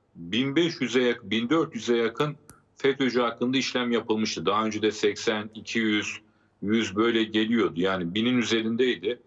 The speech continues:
Hatta bin dört yüz dediğim gibi. Bu sayıyla beraber devasa bir şey oldu. Ve bunlar tabii ağırlıklı,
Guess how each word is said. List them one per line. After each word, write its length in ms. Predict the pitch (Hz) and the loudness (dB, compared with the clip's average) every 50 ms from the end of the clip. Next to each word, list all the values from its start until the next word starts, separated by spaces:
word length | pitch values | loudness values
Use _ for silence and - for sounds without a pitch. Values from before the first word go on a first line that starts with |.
| _ _ - | _ _ -6
Hatta 360 | - 101 95 104 98 90 92 | -6 -4 0 0 0 0 -2
bin 160 | 101 101 101 | -4 -2 0
dört 240 | 107 107 101 - - | 2 0 0 -2 -4
yüz 80 | 85 87 | -2 0
dediğim 280 | 92 92 98 95 90 | 0 0 0 -2 -2
gibi. 240 | 87 98 113 135 135 - - - - _ _ - | -2 0 0 0 -2 -4 -12 -20 -20 _ _ -2
Bu 140 | 117 143 147 | -2 0 0
sayıyla 520 | - - 139 135 147 156 151 139 127 117 | 2 2 2 2 2 2 2 2 2 2
beraber 480 | 113 110 110 110 107 107 123 139 143 - - _ _ _ _ _ - | 2 2 2 0 0 0 0 -2 -2 -2 -8 _ _ _ _ _ -8
devasa 760 | - 104 123 135 135 135 127 117 - - 139 143 135 123 117 | -2 -2 0 0 0 0 -2 -2 -2 0 0 0 0 -2 -4
bir 40 | 117 | -6
şey 220 | - - 135 131 | -4 -2 0 0
oldu. 500 | 120 104 90 85 82 85 117 139 139 - - _ _ _ _ _ _ - | 2 2 0 0 0 0 0 0 -2 -4 -8 _ _ _ _ _ _ -2
Ve 200 | 95 107 110 113 | 0 2 2 2
bunlar 320 | 120 131 139 151 156 175 - | 0 0 0 0 0 0 0
tabii 280 | 139 135 135 139 131 | 0 0 0 -2 -4
ağırlıklı, 680 | - 123 117 120 123 127 131 127 - 131 143 143 139 - | -2 -2 0 0 2 2 0 0 0 2 2 2 2 0